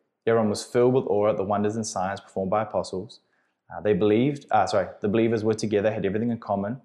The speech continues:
sold property and possessions to give to anyone who had need.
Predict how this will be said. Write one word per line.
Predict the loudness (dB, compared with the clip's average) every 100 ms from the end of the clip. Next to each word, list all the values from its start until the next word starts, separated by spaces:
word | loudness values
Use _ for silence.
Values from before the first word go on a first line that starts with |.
| _ _ _
sold | 0 0 2
property | 0 2 0
and | 0
possessions | -2 -2 -4 -6
to | -6
give | -4 -4 -4
to |
anyone | -6 -6 -4
who | -4
had | -2
need. | -2 -4